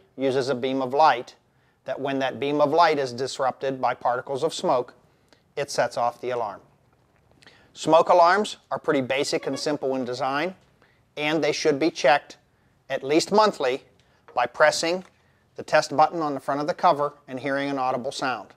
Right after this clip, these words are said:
When the smoke alarm begins to chirp every so many seconds, approximately every two minutes, it's a sign that the battery needs to be replaced. We also recommend battery replacement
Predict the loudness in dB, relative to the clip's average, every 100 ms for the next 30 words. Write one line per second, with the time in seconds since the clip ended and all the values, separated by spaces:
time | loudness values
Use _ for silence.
0 | _ _ _ _ _ _ _ -10 -6 -4
1 | 2 4 4 4 4 2 0 0 -2 -4
2 | -12 0 2 2 0 -12 _ _ _ -8
3 | -4 -4 -2 -2 -2 -2 -2 -2 -2 -4
4 | -8 -14 _ _ _ -2 -2 -2 -6 -4
5 | -2 -2 -2 -6 -6 -4 -4 -4 -8 -18
6 | _ _ _ _ _ _ _ -12 -4 -4
7 | 0 0 0 -2 -6 -12 -20 _ _ -6
8 | -2 -4 -6 _ _ _ 0 2 4 2
9 | 2 0 -2 -8 -6 -4 -4 -6 -6 -6
10 | -10 -20 _ _ _ _ _ _ _ _
11 | _ _ -2 2 4 4 6 4 4 0
12 | 0 -2 -6 _ _ _ _ -2 0 2
13 | 0 0 2 4 2 2 -4